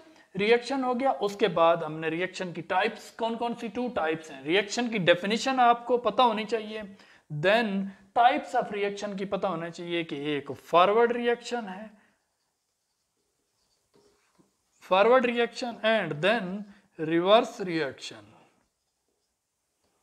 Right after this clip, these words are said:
ओके, और so रिवर्स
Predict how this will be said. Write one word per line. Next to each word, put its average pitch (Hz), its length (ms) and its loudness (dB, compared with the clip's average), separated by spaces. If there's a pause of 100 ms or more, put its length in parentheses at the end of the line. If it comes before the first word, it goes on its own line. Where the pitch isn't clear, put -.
(2250)
ओके, 214 240 2 (1800)
और 208 540 8 (340)
so 247 360 2 (120)
रिवर्स 202 760 4